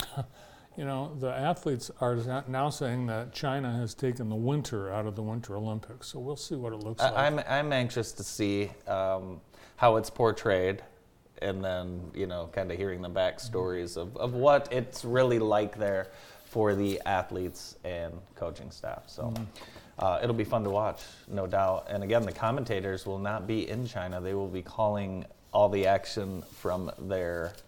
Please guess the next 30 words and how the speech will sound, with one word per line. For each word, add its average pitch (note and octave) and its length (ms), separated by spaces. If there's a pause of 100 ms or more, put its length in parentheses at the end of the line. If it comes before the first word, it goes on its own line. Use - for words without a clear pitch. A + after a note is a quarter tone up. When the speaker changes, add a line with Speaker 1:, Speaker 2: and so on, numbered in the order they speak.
(140)
Speaker 1:
Connecticut F#2+ 480
studios. D#2 640
Speaker 2:
Well, G#2 380
Speaker 1:
So. - 200 (380)
Speaker 2:
<laughs> - 20
it G#3+ 160
was - 320
on D3 220
Saturday C#3+ 720 (460)
for B2 260
the A#2+ 100
Farmers C3 420
Insurance, A#2+ 720
uh, A#2 220
golf A2+ 320
tournament A2+ 560
in, A2 340 (220)
uh, A2+ 220
San C3 240
Diego, A#2+ 400
Torrey A2+ 260
Pines, D#3+ 380
where A#2 100
you A2+ 100
went. C3+ 380 (600)
Uh, A#2 240
Jim B2+ 340
Nantz B2 600
was A2+ 400
the G#2+ 420